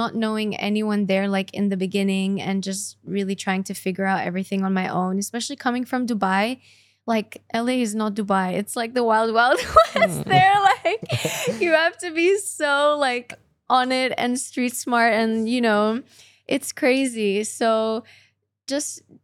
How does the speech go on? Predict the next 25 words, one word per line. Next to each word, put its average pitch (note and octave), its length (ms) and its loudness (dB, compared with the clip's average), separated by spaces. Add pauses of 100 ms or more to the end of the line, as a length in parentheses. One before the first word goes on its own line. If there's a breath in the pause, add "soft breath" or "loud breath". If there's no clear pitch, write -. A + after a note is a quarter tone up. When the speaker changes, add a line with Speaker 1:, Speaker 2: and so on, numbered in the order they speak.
Speaker 1:
doing B3 340 0
all A#3 140 4
of A3 100 -6
that A3 180 0
by G#3+ 140 0
myself G#3 640 -2
and, G#3+ 260 0
um, G3 460 0 (140)
not C4+ 260 -2
giving A3+ 260 -2
up G#3+ 140 -2
on G#3+ 100 -2
myself, G3 640 -2
you G3+ 120 0
know, F#3+ 320 0 (340)
I'm G#3+ 480 -2 (260)
always G3+ 600 0
trying G3 480 0 (100)
to G3 180 0
meet G3+ 400 0
people G3+ 300 -4
in G3+ 120 2
the G#3 100 -2 (100)
industry, G3 640 -2 (1080 soft breath)
go A3 200 4